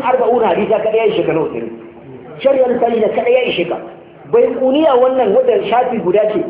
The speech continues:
ka, ka zuwa ga sharhin Usaimin ya mata. Amma sai wani kawai, wani kawai wanda a cikin zunuban jahilai ma shine shi,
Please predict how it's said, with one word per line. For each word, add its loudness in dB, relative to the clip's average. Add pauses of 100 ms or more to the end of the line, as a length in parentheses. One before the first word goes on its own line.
(360)
ka, -6
ka -4
zuwa 2
ga 0
sharhin -2
Usaimin -4
ya -6
mata. -6 (1040)
Amma -2
sai 0
wani 2
kawai, 2
wani 2
kawai 2
wanda 0 (360)
a -8 (140)
cikin -2
zunuban 0
jahilai 2
ma 0
shine -2
shi, -8